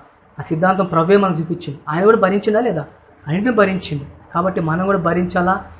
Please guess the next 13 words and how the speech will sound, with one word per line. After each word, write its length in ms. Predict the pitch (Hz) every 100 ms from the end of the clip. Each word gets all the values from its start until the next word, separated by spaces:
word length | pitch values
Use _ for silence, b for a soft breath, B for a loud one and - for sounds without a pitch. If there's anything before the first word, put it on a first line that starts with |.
| -
విశేషంగా 680 | 175 214 214 208 185 151 - - - - -
ఆయన 160 | 160 185
పట్ల 260 | 185 190 190
మనం 180 | 180
విధేయత 340 | 165 175 202 202
కలిగి 480 | 185 180 180 156 - - - -
ఈ 40 |
లోకంలో 380 | 160 180 196 190
మనం 160 | 180 170
ఆయన 100 | 165
కొరకు 180 | 180 165
మనం 160 | 165
జీవించాలా. 560 | 151 170 170 160 156